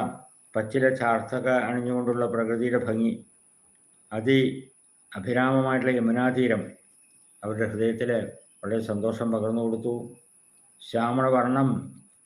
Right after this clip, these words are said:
ഒരിടത്ത് കട്ട പിടിച്ച് നിൽക്കുന്ന പോലെയായിരുന്നു അവിടുത്തെ അവസ്ഥ. പേരാലിൻ്റെ ചുവട്ടിലെത്തിയപ്പോൾ സീതാദേവി ഒന്നുകൂടി തൊഴുത് പ്രദക്ഷിണം വെച്ച് പ്രാർത്ഥിച്ചു. ആ മഹാവൃക്ഷത്തിനോട് പ്രാർത്ഥിച്ചു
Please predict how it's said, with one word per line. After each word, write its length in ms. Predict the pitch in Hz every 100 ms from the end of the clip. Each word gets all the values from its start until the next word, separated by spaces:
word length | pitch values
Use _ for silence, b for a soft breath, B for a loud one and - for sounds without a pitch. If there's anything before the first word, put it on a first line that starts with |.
| _ _ _ _ _ _ _ 120
ഒരിടത്ത് 400 | 127 131 139 143
കട്ട 220 | 139 135
പിടിച്ച് 280 | 147 151 151
നിൽക്കുന്ന 300 | 143 151 151
പോലെയായിരുന്നു 680 | 147 143 139 131 131 131 123 - - _ _ _ _ _ _ _ _ _
അവിടുത്തെ 260 | 120 113 120
അവസ്ഥ. 320 | 113 113 135 135 - - - _ _ _ _ -
പേരാലിൻ്റെ 480 | 120 123 131 139 143
ചുവട്ടിലെത്തിയപ്പോൾ 760 | 139 127 135 135 139 135 143 139 - - _ _ _ _ _ _ _
സീതാദേവി 440 | 113 110 117 120 117
ഒന്നുകൂടി 420 | 113 110 117 127
തൊഴുത് 400 | 123 110 107 123 117
പ്രദക്ഷിണം 420 | 107 104 104 131
വെച്ച് 320 | 127 120 117 101 - - _ _
പ്രാർത്ഥിച്ചു. 560 | 101 104 104 117 113 117 107 95 - _ _ _ _ _ _ _ _ _ _
ആ 420 | 101 110 107 98 -
മഹാവൃക്ഷത്തിനോട് 800 | 95 107 113 107 - 120 127 127
പ്രാർത്ഥിച്ചു 960 | 123 113 113 113 127 131 135 127 -